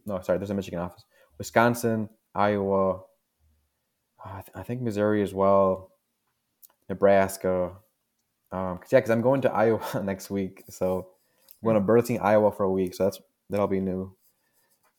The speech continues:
Speaker 1: Um, but yeah, I mean, there was a lot of,
Speaker 2: Did you get
Speaker 1: uh,
Speaker 2: a, did you get a company car to be able to do all that driving?
Speaker 1: Yeah, yeah, they have co-, company trucks we can use.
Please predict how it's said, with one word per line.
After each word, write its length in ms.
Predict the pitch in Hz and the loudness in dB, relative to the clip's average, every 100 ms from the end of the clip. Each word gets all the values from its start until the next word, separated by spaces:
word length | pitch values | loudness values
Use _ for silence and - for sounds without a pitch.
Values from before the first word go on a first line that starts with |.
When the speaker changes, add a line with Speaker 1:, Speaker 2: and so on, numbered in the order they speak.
| _ | _
Speaker 1:
Um, 600 | 95 95 95 95 92 90 _ _ _ _ _ _ _ _ _ _ _ _ _ _ _ _ _ _ _ _ _ _ _ _ | -6 -4 -4 -4 -8 -10 _ _ _ _ _ _ _ _ _ _ _ _ _ _ _ _ _ _ _ _ _ _ _ _
but 100 | 120 | -6
yeah, 200 | 120 170 | -4 -4
I 60 | 156 | -4
mean, 280 | 117 117 - _ _ _ _ _ _ _ | -4 -4 -8 _ _ _ _ _ _ _
there 100 | 104 | -6
was 80 | 104 | 2
a 40 | |
lot 140 | 110 110 | 4 6
of, 140 | 101 - _ _ _ _ _ _ _ _ _ _ _ _ _ _ _ _ | 2 -4 _ _ _ _ _ _ _ _ _ _ _ _ _ _ _ _
Speaker 2:
Did 180 | 156 131 | -4 -2
you 80 | 139 | 0
get 140 | 135 | 2
Speaker 1:
uh, 40 | |
Speaker 2:
a, 120 | 135 117 | 0 -2
did 120 | 117 | -4
you 100 | 139 | -2
get 100 | 127 | -2
a 40 | |
company 380 | 123 147 135 131 | -2 -2 -2 -2
car 320 | 110 127 123 127 | 0 2 2 0
to 120 | 117 | -4
be 80 | 120 | -4
able 180 | 120 | -4
to 40 | 110 | -6
do 100 | 127 | -4
all 140 | 120 | -4
that 100 | 120 | -4
driving? 340 | 123 120 135 139 - - - _ - _ _ _ _ _ - - | -2 -4 -4 -10 -16 -20 -20 _ -20 _ _ _ _ _ -8 4
Speaker 1:
Yeah, 220 | 139 107 - - | 6 4 -2 2
yeah, 140 | 110 | 6
they 120 | 104 110 | 6 10
have 280 | 117 98 - | 8 6 -2
co-, 220 | - - | -8 2
company 280 | 120 110 104 | 2 4 2
trucks 300 | - 104 - | 4 2 2
we 60 | |
can 120 | 95 95 | -4 -2
use. 460 | 95 92 - - | -2 -4 -8 -18